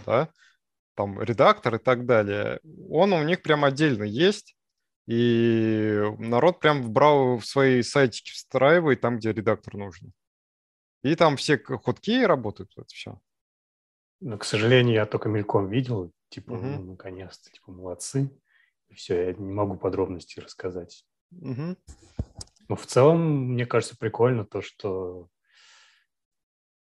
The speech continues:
Speaker 2: у тебя, э, есть, допустим, знакомый инструмент, если ты используешь Visual Studio Code, э, в принципе, где угодно,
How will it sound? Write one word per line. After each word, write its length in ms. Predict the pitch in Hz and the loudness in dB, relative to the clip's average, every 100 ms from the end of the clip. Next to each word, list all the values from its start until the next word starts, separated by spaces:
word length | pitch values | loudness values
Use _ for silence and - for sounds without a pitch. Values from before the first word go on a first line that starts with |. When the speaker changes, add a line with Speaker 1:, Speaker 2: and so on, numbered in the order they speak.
| _ _ | _ _
Speaker 2:
у 80 | - | -8
тебя, 320 | - 101 113 | -4 4 6
э, 380 | 117 143 - 98 | 6 2 -2 -4
есть, 640 | 92 104 104 - - - _ _ | -2 -2 -2 -6 -16 -18 _ _
допустим, 460 | 107 - 98 - 92 | -8 -6 -10 -12 -10
знакомый 420 | 95 98 107 98 | -8 -4 -4 -4
инструмент, 480 | 90 - 101 151 156 | -6 -8 -4 -4 -2
если 200 | 123 - | -6 -8
ты 140 | - 107 101 98 95 98 | -6 -4 -4 -8 -10 -12
используешь 640 | - 110 98 92 92 - | -10 -6 -6 -8 -12 -14
Visual 160 | 95 95 | -12 -12
Studio 340 | - 95 92 | -10 -12 -12
Code, 380 | - 113 127 - - | -2 0 0 -4 -10
э, 120 | 92 | -10
в 100 | - | -10
принципе, 680 | - 101 107 - - 92 87 | -12 -10 -10 -16 -16 -14 -14
где 240 | 87 90 92 | -14 -8 -6
угодно, 640 | 87 101 120 101 92 | -4 -2 -2 -2 -8